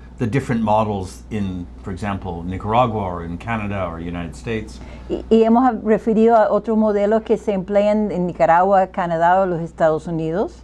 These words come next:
Speaker 1: But the outcome is self-censorship.
Speaker 2: Pero el resultado común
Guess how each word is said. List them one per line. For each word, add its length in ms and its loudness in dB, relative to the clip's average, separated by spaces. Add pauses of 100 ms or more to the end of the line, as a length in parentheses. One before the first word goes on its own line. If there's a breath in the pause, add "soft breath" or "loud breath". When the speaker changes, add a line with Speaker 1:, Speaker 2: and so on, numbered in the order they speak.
Speaker 1:
But 140 -4
the 120 -6
outcome 460 0
is 160 -6
self-censorship. 840 -2 (720 loud breath)
Speaker 2:
Pero 260 6
el 60 4
resultado 680 2
común 600 2